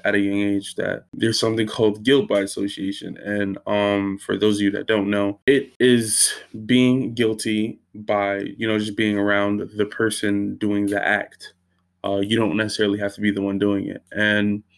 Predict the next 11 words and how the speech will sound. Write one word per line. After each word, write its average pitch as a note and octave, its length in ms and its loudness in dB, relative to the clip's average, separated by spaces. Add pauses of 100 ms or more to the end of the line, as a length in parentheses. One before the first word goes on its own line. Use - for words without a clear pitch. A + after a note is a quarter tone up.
(840)
I B2 60 0
remember A#2 240 4
my G#2+ 100 4
teacher G#2+ 260 0
telling G#2 220 0
me G#2 80 2
when G2+ 80 0
I - 20 2
was G2+ 120 -2
younger, G2+ 360 0 (580)
uh, G#2+ 340 2